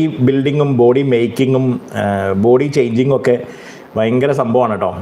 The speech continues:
അപ്പം പറഞ്ഞു വന്നത് എന്താണെന്ന് വെച്ചാൽ, ഏഹ്, പെർഫ്യൂം മേക്കിംഗ് ആണ് നമ്മുടെ ജോലി കേട്ടോ. അപ്പോൾ താല്പര്യമുള്ളവർക്ക് നമുക്ക് നല്ല അസൽ പെർഫ്യൂംസ് ഒക്കെ ഉണ്ടാക്കി തരാൻ പറ്റും. ഉദാഹരണത്തിന് ഇതേപോലെ പെർഫ്യൂംസ്, നമ്മൾ ഉണ്ടാക്കുന്ന പെർഫ്യൂമുകളാണ്,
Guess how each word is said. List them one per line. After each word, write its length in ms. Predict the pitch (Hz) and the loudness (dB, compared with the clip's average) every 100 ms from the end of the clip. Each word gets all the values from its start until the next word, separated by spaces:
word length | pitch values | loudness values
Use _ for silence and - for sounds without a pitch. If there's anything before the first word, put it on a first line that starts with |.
| 95 95 | -8 -4
അപ്പം 200 | 104 160 190 - - - - - - - - | -2 0 -2 -6 -20 -20 -20 -20 -20 -6 -2
പറഞ്ഞു 280 | 143 185 233 | 0 2 2
വന്നത് 240 | 208 202 190 | 2 2 2
എന്താണെന്ന് 280 | 180 170 160 | 2 2 0
വെച്ചാൽ, 260 | 143 123 131 185 - - - - - 113 | 0 0 0 -2 -8 -14 -18 -18 -6 -2
ഏഹ്, 440 | 107 104 95 87 78 - 160 | 0 0 -2 -6 -8 -4 -2
പെർഫ്യൂം 340 | 156 240 254 240 | 0 0 2 2
മേക്കിംഗ് 340 | 170 165 160 | 2 2 2
ആണ് 100 | 151 147 | 2 0
നമ്മുടെ 240 | 120 117 - - 104 | 0 -2 -4 0 2
ജോലി 240 | 107 104 101 | 2 0 0
കേട്ടോ. 160 | 95 82 - - 107 | -2 -6 -12 -8 -4
അപ്പോൾ 140 | 117 147 - | -2 -4 -4
താല്പര്യമുള്ളവർക്ക് 640 | 110 110 135 143 135 117 135 | -4 -2 0 2 2 0 -2
നമുക്ക് 200 | 123 117 120 | 0 0 0
നല്ല 180 | 110 113 113 | 0 0 -2
അസൽ 260 | 107 - 127 127 | -6 -2 -2 0
പെർഫ്യൂംസ് 400 | - 127 123 120 | -2 0 0 0
ഒക്കെ 120 | 135 | -2
ഉണ്ടാക്കി 300 | 123 107 110 110 | 0 -2 -2 -2
തരാൻ 180 | 110 113 | 0 0
പറ്റും. 220 | 117 180 - - - - - - - - 131 | -2 -2 -6 -14 -18 -18 -16 -18 -12 -4 0
ഉദാഹരണത്തിന് 600 | 170 175 202 185 180 185 151 | 2 2 0 0 2 2 2
ഇതേപോലെ 420 | 135 127 123 117 - 127 | 2 2 2 0 -2 -4
പെർഫ്യൂംസ്, 500 | 113 127 110 92 - - - - - 113 | -2 -2 -2 -4 -6 -8 -10 -14 -6 -2
നമ്മൾ 200 | 120 131 143 | 0 0 0
ഉണ്ടാക്കുന്ന 420 | 127 131 143 147 143 | 0 0 0 0 0
പെർഫ്യൂമുകളാണ്, 600 | 117 127 127 131 104 | 0 0 2 2 0